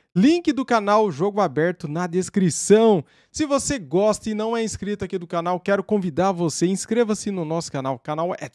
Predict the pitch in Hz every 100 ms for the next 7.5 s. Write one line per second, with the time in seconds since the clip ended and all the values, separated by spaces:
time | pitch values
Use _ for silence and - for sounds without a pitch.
0 | _ 165 160 170 _ _ - 151 180 156
1 | 175 170 147 110 - 117 196 220 _ _
2 | _ 131 - 196 196 190 - 156 175 185
3 | _ _ _ _ 151 160 160 175 160 151
4 | 156 156 160 156 139 156 147 131 127 156
5 | 156 156 110 143 170 - 311 330 - 208
6 | 131 - 214 240 - _ 240 233 - 190
7 | 196 156 139 190